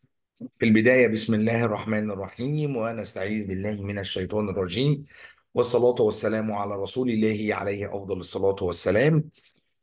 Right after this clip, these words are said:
احنا هنكمل مع بعض المحاضرة الأولانية، ويمكن احنا كنا بنتكلم على ال roots of administration، واتكلمنا على واحد من أهم الروتس كانت الأورال.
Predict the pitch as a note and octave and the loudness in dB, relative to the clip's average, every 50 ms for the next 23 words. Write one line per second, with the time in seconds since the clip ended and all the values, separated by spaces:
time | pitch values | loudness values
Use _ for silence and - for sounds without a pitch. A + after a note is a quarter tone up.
0 | _ _ - C#3+ - D#3+ D#3 D#3 D3+ C#3+ C3 - - C3+ A#2+ A#2+ A2+ - C#3+ C#3+ | _ _ -2 0 2 4 4 4 4 4 2 0 -4 -4 -4 -2 0 0 0 0
1 | C3+ A#2 A2+ A2+ A2 G2+ F#2+ F#2+ F#2+ G2+ A2+ B2+ C3 C3+ C3+ - - - G#2+ G2 | 0 -2 -4 -4 -4 -4 -4 -2 0 2 4 4 4 2 -2 -4 -8 -10 -10 -10
2 | G2+ G2+ G2+ - A#2 A2 A2 A2+ G#2+ G#2 G#2 F#2 F#2 F#2 F#2 F#2+ G2 F#2+ F#2+ F#2+ | -10 -10 -6 -6 -6 -4 -2 -2 0 0 -2 -4 -6 -8 -8 -8 -6 -6 -4 -4
3 | F#2+ F#2+ F#2+ G#2 B2+ D3+ D#3+ E3 D#3+ E3 E3 D#3+ D#3 D#3 D#3+ E3 E3 D#3 D3 C#3+ | -4 -4 -4 -2 0 0 2 2 2 2 0 0 0 0 0 0 -2 -2 -2 -4
4 | D3 C#3+ - C3 B2+ B2+ - - - - - - _ - C3 B2+ C3 B2 A2 G#2 | -4 -4 -6 -6 -6 -8 -10 -16 -20 -20 -20 -20 _ -2 0 0 2 0 -2 -2
5 | G#2 G#2 F#2+ G2 - - C3 C#3 C#3 C3+ C3+ B2+ A#2 G#2 G2+ A2+ B2+ C3 B2+ B2+ | -4 -6 -6 -4 -2 0 0 0 0 0 -2 -2 -4 -4 -4 -2 -2 0 0 0
6 | B2+ A2 - - F#2+ G2 G2 G2 G2+ G2 G2 F#2 F#2+ A2+ C3 D#3 E3 E3 D#3+ - | -2 -2 -4 -6 -8 -8 -10 -10 -10 -8 -8 -6 -4 0 2 2 2 2 0 -4
7 | - - G#2+ G2+ - G2+ G2 G#2 G2+ G2 F#2+ - - - G#2+ A#2+ B2+ B2+ D#3+ F3 | -2 -4 -4 -4 -4 -6 -8 -6 -8 -8 -8 -8 -4 -2 -2 0 0 0 -2 -4
8 | E3+ F3 _ _ _ _ _ _ _ - - - _ _ _ - G#2+ G#2+ A#2+ C#3 | -6 -10 _ _ _ _ _ _ _ -20 -20 -20 _ _ _ -6 0 2 4 4
9 | D#3+ E3+ E3+ D#3 C#3 D3 D3 - - D3 D3 D3+ D#3+ F#3 F#3+ F3+ E3+ D#3+ D#3 C3+ | 6 6 4 4 0 -2 -4 -2 0 0 0 0 0 -2 -2 -2 -2 -4 -4 -4
10 | A#2+ A#2+ A#2+ B2 A#2+ C3 D3 D#3+ D3+ C#3+ C3 A#2 A#2 A#2+ A#2 A2 A#2 A2 A#2+ D3+ | -4 -6 -6 -6 -4 -4 -4 -4 -6 -8 -10 -10 -8 -8 -6 -6 -4 -2 0 0
11 | D#3 D3 C3+ A#2+ - - G2+ G2+ G2+ G#2+ B2 D3+ E3+ E3 - - A#2 - C#3+ C#3 | 0 0 -2 -4 -4 -6 -6 -6 -4 -4 -2 -2 -2 -4 -6 -10 -6 -2 0 0
12 | C#3+ D3 C#3+ C3+ C3+ - - A#2 A2+ A2+ - B2 C#3+ C#3+ B2 G#2 G2 F2+ F2+ E2+ | 0 0 -2 -4 -6 -6 -6 -6 -6 -6 -4 -2 -2 0 0 0 0 -2 -4 -8
13 | E2 | -12